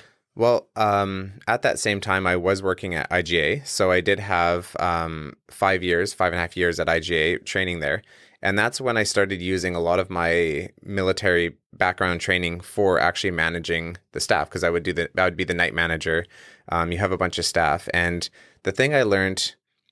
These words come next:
there's two types of leaders. There's one that is in the trenches with you, and then there's one that is just commanding from the outside.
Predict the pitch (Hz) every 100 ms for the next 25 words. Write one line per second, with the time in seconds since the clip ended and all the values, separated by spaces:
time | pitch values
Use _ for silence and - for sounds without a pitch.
0 | _ 98 - 120 120 107 92 87 78 -
1 | 87 85 87 98 110 92 87 90 80 -
2 | 101 - 98 101 - 110 117 - 87 85
3 | 82 80 87 85 85 82 - - - 80
4 | 78 80 80 82 69 53 69 53